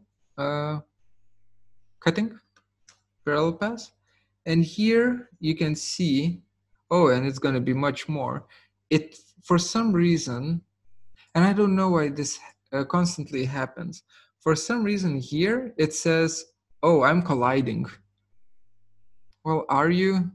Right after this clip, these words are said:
though? Are you really? Doesn't seem like it.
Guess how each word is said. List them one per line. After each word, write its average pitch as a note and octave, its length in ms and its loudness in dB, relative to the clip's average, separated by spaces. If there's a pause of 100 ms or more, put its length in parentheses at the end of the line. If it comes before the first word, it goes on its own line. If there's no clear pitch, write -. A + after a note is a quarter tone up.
though? F3 440 0 (920)
Are D3+ 220 -2
you E3 100 0
really? E3+ 420 0 (1500)
Doesn't D#3 280 0
seem D3+ 260 -4
like - 260 -6
it. - 120 -10